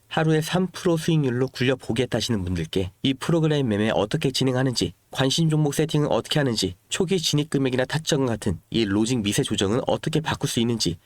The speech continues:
다 알려드리는데 아무한테나 알려드리진 않을 겁니다. 영상 끝까지 보신 구독자님들만 알 수 있게 암호를 지금 공유를 해드리겠습니다. 프로그램 매매 받으실 암호, 이 세팅, 세팅 두 글자를 기억하시고 지금 보시는 영상 아래를 보시면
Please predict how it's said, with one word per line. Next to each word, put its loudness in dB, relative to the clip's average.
다 0
알려드리는데 0
아무한테나 0
알려드리진 0
않을 0
겁니다. -4
영상 2
끝까지 0
보신 0
구독자님들만 0
알 0
수 -4
있게 -2
암호를 -2
지금 0
공유를 0
해드리겠습니다. -2
프로그램 2
매매 2
받으실 0
암호, 0
이 -4
세팅, -2
세팅 0
두 -2
글자를 2
기억하시고 -2
지금 0
보시는 2
영상 0
아래를 2
보시면 -2